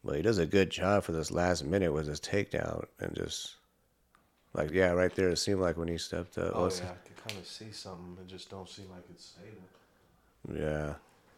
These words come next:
Speaker 1: And he looked at his leg right now. It kinda looked like it just gave out, and then,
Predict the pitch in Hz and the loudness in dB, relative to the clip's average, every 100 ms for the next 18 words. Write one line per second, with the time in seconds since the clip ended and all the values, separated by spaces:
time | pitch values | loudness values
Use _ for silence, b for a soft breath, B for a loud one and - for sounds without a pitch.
0 | b b b b b b _ - - 92 | b b b b b b _ -6 0 2
1 | 92 87 85 80 87 90 87 85 85 - | 4 4 2 2 2 4 4 4 2 2
2 | 101 90 92 95 92 92 90 87 87 95 | 4 4 6 6 6 4 4 2 4 4
3 | 82 87 95 95 85 - _ - 82 82 | 6 4 4 4 0 -10 _ -6 -2 0
4 | 85 85 85 | 0 0 -2